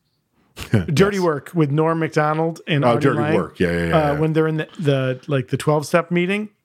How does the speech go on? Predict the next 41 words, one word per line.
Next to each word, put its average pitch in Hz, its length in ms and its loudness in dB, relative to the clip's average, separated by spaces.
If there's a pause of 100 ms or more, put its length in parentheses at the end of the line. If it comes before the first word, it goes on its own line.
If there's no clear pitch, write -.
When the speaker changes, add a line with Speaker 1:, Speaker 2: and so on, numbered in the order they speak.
(120)
Speaker 2:
And 147 180 2
he 143 60 0
Speaker 1:
Mm-hmm. 104 320 0
Speaker 2:
talks 147 360 -2
about 139 280 0
weed 151 200 0
or 160 60 -4
something, 170 380 -2
<laughs> - 60 -14
and 175 200 0
Bob 151 260 0
Saget's 151 540 -2
like, - 400 -4
"I 214 100 -6
suck - 440 -4 (100)
dick 240 260 -2
for 170 200 0
crack," 160 440 -2
or 151 80 -4 (240)
something 233 400 2
along 196 360 0
those 190 280 -4
lines. 208 160 -2
Speaker 1:
Oh, 165 240 2
you 151 160 2
know 165 100 0
what? 156 140 -2
Maybe, 160 380 0
maybe 139 380 0
Pryor's 120 420 0
not 110 100 0
talking 107 180 0
about 95 260 -2
sucking 101 340 -2
dick 95 240 -4
for 87 460 -2
crack. 85 560 -4
It's 92 100 -2
something 110 280 0
else, 85 220 -4
but 95 240 0